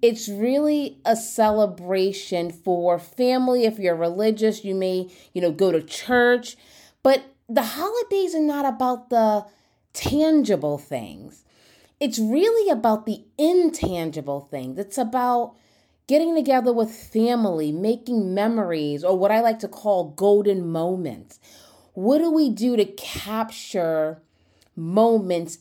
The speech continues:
in time that's related to the holiday? So for me, I love getting the tree. I love the tree to be lit up. It's just something about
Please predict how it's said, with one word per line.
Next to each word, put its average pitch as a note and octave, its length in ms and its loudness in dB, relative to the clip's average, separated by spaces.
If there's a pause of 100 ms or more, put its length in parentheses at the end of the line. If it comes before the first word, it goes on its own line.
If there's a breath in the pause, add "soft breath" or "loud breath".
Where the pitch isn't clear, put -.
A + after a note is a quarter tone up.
in F#3 300 -4
time F#3+ 1080 -6 (460 soft breath)
that's A3 560 0 (300)
related A#3 680 4
to B3+ 480 0
the G3 100 2
holiday? F3 1000 -4 (520 soft breath)
So D4 280 2
for C#4 240 -2
me, C#4 560 0
I B3+ 240 -2
love G#3 1000 2 (220)
getting F#3+ 340 0
the E3+ 80 -4
tree. E3 720 -8 (340 soft breath)
I G3+ 180 2
love G3 600 2
the F3+ 80 -8
tree F#3+ 260 -10
to F3+ 60 -6
be E3+ 160 -8
lit E3 240 0
up. A#3+ 380 0
It's G3+ 160 -4
just - 240 -4
something A#3 440 -2
about E3+ 760 2